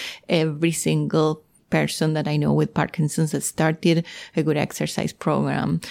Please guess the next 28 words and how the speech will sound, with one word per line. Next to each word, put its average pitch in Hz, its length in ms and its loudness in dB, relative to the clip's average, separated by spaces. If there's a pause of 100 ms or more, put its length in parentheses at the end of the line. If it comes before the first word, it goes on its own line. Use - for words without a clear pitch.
(280)
uh, 147 400 -4
not 170 240 2
only 160 240 0
notices 160 420 0
the 151 120 0
benefits 170 560 0
on 147 100 0
the 143 80 2
motor 190 320 4
aspects - 400 -4
of 170 80 -8
the - 80 -6
disease, - 400 -4
but 165 160 -4
a 165 60 -2
significant 170 840 2
improvement 151 600 -2 (280)
in 170 260 4
mood 143 540 0
and 156 500 2 (440)
anxiety 151 580 0
and 139 120 0
depression - 640 -2
as - 160 -4
part - 280 -2
of 180 180 -4
that - 420 -6
spectrum. - 720 -4